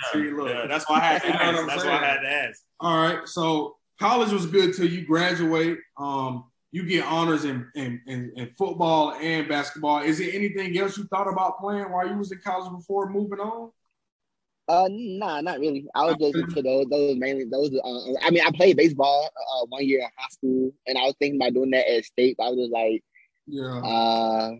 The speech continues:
Speaker 3: let me chill. <laughs>
Speaker 1: I'm about to say, baseball, they do a lot of workouts, like, during
Speaker 3: Yeah,
Speaker 1: football
Speaker 3: fact.
Speaker 1: and basketball season before they
Speaker 3: Yeah.
Speaker 1: even really start. So you would have been, you would have been
Speaker 2: Stretched out.
Speaker 1: Yeah, you'd have been, yeah.
Speaker 3: Definitely. I was already stretched out, leaving from
Speaker 1: Body,
Speaker 3: football right
Speaker 1: body
Speaker 3: into
Speaker 1: would have been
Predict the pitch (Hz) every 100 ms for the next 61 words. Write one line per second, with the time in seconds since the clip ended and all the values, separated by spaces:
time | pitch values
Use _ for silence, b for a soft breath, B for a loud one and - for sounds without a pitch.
0 | - 120 127 123 - 120 117 131 135 -
1 | 185 - 180 190 220 165 170 - - 175
2 | 233 180 175 160 214 208 165 147 180 175
3 | 156 185 185 170 147 135 139 135 117 151
4 | 170 160 143 120 117 135 143 156 147 165
5 | 196 175 160 147 - 143 131 127 127 135
6 | 127 123 123 127 151 147 123 113 113 120
7 | 131 123 123 123 113 - 156 147 107 -
8 | 123 135 220 190 151 156 143 131 - _
9 | _ _ _ _ - 190 233 175 165 151
10 | 139 160 147 - 190 160 139 151 196 180
11 | 170 - - 139 123 123 131 151 143 127
12 | 120 120 120 147 156 160 170 156 - 143
13 | 147 147 143 156 156 139 165 170 165 135
14 | 143 175 147 - 156